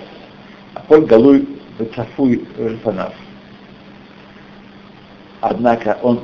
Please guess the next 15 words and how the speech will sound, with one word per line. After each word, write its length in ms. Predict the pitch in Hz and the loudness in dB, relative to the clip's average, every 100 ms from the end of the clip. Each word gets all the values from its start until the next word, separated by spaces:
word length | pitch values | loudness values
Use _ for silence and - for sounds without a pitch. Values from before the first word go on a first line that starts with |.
| - | -6
проявляет 840 | 117 120 117 139 202 214 151 - - - | -4 -2 0 2 4 8 6 4 -6 -14
себя, 260 | 95 107 | -2 -2
как 300 | 107 110 - | 0 -6 -8
если 540 | 120 190 185 - 135 143 | 0 2 2 -4 -6 -4
бы 160 | 135 | -2
не 160 | 135 135 | -2 -4
знает, 400 | 120 110 98 101 | -2 -2 -2 -4
если 240 | 147 156 | -8 -6
бы 80 | 143 | -8
он 100 | 139 - - - | -10 -14 -20 -18
печётся 580 | 123 - 170 165 - 143 | -16 -4 -2 -2 -2 -4
о 160 | - | -4
клале. 640 | - - 131 123 110 90 - - - - - - - - - - - - - 190 185 - - - - - - - - - - - - - 101 | -8 -6 4 6 6 2 -6 -16 -20 -20 -20 -20 -20 -20 -20 -20 -20 -20 -20 -20 -20 -20 -20 -20 -20 -20 -20 -20 -20 -20 -20 -20 -20 -20 -12
Вот. 260 | 92 90 - | -10 -10 -12
Например, 500 | 95 123 202 220 | -8 0 2 2